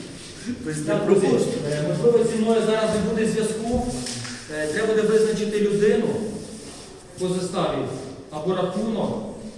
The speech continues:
І ми зберемо заставу, а кошти, бо потім нам їх повернуть.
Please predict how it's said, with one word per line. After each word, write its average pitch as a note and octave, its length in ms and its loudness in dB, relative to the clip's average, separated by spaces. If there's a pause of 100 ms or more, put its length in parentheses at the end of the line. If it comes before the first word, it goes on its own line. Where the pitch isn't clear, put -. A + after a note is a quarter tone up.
(340)
І F3 440 4 (640)
ми G#3 120 2
зберемо G3+ 400 0
заставу, G#3+ 520 2 (320)
а E3 140 -4
кошти, F3+ 760 2 (340)
бо E3 60 -4
потім F#3+ 300 2
нам F3 140 0
їх F3+ 200 -2
повернуть. G3+ 460 2